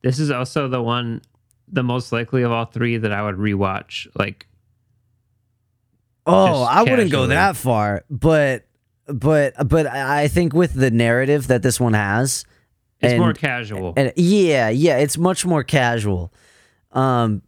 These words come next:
Speaker 2: 'cause I rewatched
Speaker 1: Yeah.
Speaker 2: Broly just the other day. <laughs>
Speaker 1: Uh, like,
Speaker 2: I, I
Speaker 1: no, I would do
Speaker 2: love
Speaker 1: that.
Speaker 2: Broly.
Speaker 1: I would do that. But I'm just saying, if you're, like, throwing something on to be in the background,
Speaker 2: Right.
Speaker 1: the best
Speaker 2: Yeah,
Speaker 1: part
Speaker 2: no.
Speaker 1: of Broly is, is the, the visuals for sure.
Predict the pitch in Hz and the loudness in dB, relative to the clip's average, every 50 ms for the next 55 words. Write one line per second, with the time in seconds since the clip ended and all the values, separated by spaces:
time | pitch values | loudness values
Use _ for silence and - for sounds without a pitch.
0 | _ - 156 156 147 233 254 254 180 156 156 156 143 139 123 117 95 - 110 92 | _ -2 0 2 2 2 2 2 2 2 2 4 2 2 0 0 -2 -4 -2 0
1 | 117 131 147 156 147 127 117 110 104 123 120 - 120 117 110 95 98 87 120 110 | 2 2 2 2 2 0 0 0 -2 -2 -2 0 0 0 0 0 0 0 0 -2
2 | 101 92 101 107 - - - 190 202 - - - - - 156 151 - - 147 165 | -2 -4 -6 -8 -4 -2 0 0 0 0 0 0 2 2 0 0 -2 -2 0 0
3 | 170 165 143 254 285 - - - - - - - - - - 127 127 131 131 - | 0 0 0 0 -2 0 -2 -2 0 0 0 0 0 -2 -2 -2 0 0 0 0
4 | 147 131 135 139 135 117 113 123 117 120 113 110 110 110 - 151 175 170 151 131 | 0 0 -2 -2 -4 -2 -2 -2 0 0 0 0 0 2 0 0 -2 -4 -4 -4
5 | 139 135 123 123 120 120 107 104 101 - - 143 156 151 147 139 - - 143 127 | -2 -2 -2 -2 -4 -4 -6 -10 -10 -8 -8 -8 -6 -6 -8 -6 -4 -4 -4 -4
6 | 123 117 107 - 139 139 135 123 110 104 _ _ - 127 123 117 117 110 - - | -6 -8 -6 -4 -4 -2 -2 -4 -6 -8 _ _ -6 -4 -4 -4 -4 -4 -6 -6
7 | 117 101 110 107 107 110 107 104 107 104 101 101 104 101 110 104 101 107 - - | -6 -4 -4 -4 -4 -4 -4 -4 -4 -4 -4 -6 -6 -6 -6 -6 -6 -8 -8 -8
8 | 104 98 92 92 90 92 90 - _ _ _ - 147 175 214 240 262 262 254 247 | -6 -6 -4 -4 -4 -6 -6 -8 _ _ _ -2 0 2 2 4 4 4 4 4
9 | 220 190 160 139 123 110 - _ _ _ _ - 160 180 226 240 214 160 139 131 | 4 2 0 -2 -4 -6 -10 _ _ _ _ 0 2 4 4 4 4 4 2 2
10 | - 165 190 190 165 143 127 120 127 123 127 127 120 110 104 104 104 101 98 - | 2 4 4 4 4 2 2 0 0 0 -2 -2 -2 -2 -2 -2 -4 -4 -6 -8
11 | - - - 107 104 101 98 98 95 92 90 90 95 - - 107 104 101 107 110 | -8 -6 -4 -4 -4 -4 -6 -6 -6 -4 -4 -6 -8 -6 -6 -4 -2 0 0 0
12 | 110 104 104 98 104 104 104 - - - - - - - 117 - 50 - | 0 -2 -4 -6 -10 -12 -16 -18 -20 -20 -18 -8 -6 -6 -6 -6 -8 -12